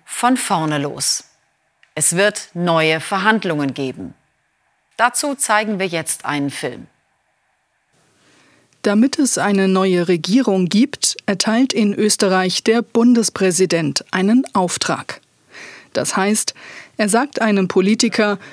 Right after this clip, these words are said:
Speaker 2: "Du redest jetzt mit anderen Parteien über eine neue Regierung." Der Bundespräsident von Österreich heißt Alexander Van der Bellen. Er hat jetzt dem Chef von der Partei F P Ö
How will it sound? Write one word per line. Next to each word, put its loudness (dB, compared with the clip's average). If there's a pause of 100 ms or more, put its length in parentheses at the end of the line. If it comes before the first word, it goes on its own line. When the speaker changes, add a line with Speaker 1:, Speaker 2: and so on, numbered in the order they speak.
(320)
Speaker 2:
"Du 6
redest 2
jetzt 0
mit -2
anderen 0
Parteien -2
über -2
eine 0
neue 2
Regierung." 0 (1000)
Der 0
Bundespräsident 2
von 0
Österreich 0
heißt 0
Alexander 0
Van -4
der 2
Bellen. 0 (920)
Er -2
hat -4
jetzt 0
dem 2
Chef 0
von 0
der 2
Partei -2
F -4
P 0
Ö 2